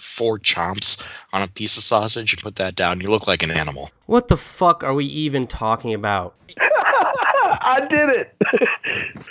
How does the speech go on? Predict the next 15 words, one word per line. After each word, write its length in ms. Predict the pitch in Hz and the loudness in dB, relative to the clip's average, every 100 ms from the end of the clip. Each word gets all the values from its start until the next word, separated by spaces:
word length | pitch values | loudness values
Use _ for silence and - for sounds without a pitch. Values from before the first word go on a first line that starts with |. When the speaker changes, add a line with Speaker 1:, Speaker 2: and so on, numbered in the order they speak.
| - | -8
Speaker 3:
That 220 | - 170 175 | 0 2 4
was 240 | 180 143 | 4 4
the 240 | 139 170 160 | 4 4 4
very 380 | 139 165 165 165 | 4 4 4 2
first 420 | 170 160 160 131 | 2 2 2 2
official 580 | 143 170 160 147 160 135 | 0 2 2 2 2 2
Sid 480 | - 156 139 127 | 2 2 2 0
derail 720 | 113 123 127 117 101 95 92 95 - _ - | 2 4 4 4 6 4 2 -2 -20 _ 0
of, 360 | 107 107 104 - | 2 4 2 0
Speaker 1:
Love 200 | 98 110 | 2 2
Speaker 3:
of 80 | 101 | 2
the 60 | 95 | 0
Speaker 1:
it. 60 | |
Speaker 3:
night. 420 | 110 110 123 - | 2 2 2 0
<laughs> 680 | - - - - - - - | -2 -6 -10 -14 -12 -12 -14